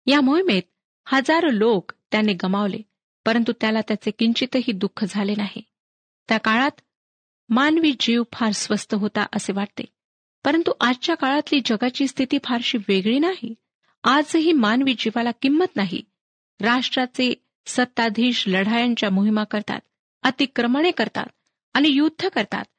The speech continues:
शहराशहरामध्ये जातीय दंगे पेटतात किंवा विघातक वृत्तीचे लोक निरपराध जीवांचे बळी घेतात. रोजच्या वर्तमानपत्रात खून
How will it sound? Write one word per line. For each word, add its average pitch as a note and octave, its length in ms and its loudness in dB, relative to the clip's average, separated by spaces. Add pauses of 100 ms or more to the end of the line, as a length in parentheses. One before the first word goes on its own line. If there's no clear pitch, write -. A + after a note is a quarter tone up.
(280)
शहराशहरामध्ये C4+ 1000 0
जातीय G#3 400 -2
दंगे A3 340 0
पेटतात - 360 -4 (500)
किंवा C#4+ 200 2
विघातक B3+ 720 -2
वृत्तीचे A#3+ 500 -2
लोक A#3 280 0 (360)
निरपराध C#4 520 2 (120)
जीवांचे A3+ 460 -2
बळी G3 280 0
घेतात. - 280 -4 (920)
रोजच्या B3 340 2
वर्तमानपत्रात G#3 920 -2 (480)
खून C4+ 300 2